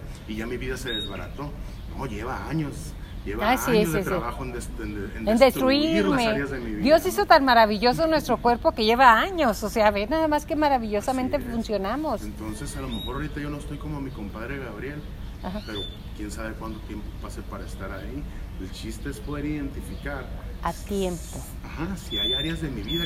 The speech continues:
Speaker 1: que se están fragmentando o están colapsando por mi consumo de alcohol. ¿Cómo estoy con mi pareja?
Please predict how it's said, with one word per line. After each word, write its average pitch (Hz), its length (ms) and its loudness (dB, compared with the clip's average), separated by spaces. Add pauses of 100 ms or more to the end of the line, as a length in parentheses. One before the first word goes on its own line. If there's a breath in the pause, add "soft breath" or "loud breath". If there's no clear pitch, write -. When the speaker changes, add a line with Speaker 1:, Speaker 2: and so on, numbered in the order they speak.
Speaker 1:
que - 80 -2
se 101 100 -8
están 101 360 -8
fragmentando 156 840 -4
o 135 80 -2
están - 280 -8
colapsando 160 680 -4
por 135 180 -6
mi 117 100 -6
consumo 135 680 -6
de 139 60 -4
alcohol. 101 360 -8 (680 loud breath)
¿Cómo 175 180 -2
estoy 175 220 -4
con 180 120 -4
mi 170 80 2
pareja? 110 400 -8